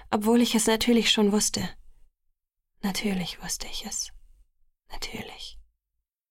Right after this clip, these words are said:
Die Bäume bewegten sich langsamer,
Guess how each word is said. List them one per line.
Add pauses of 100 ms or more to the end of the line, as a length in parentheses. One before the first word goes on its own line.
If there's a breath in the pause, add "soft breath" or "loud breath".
(1400)
Die
Bäume
bewegten
sich
langsamer,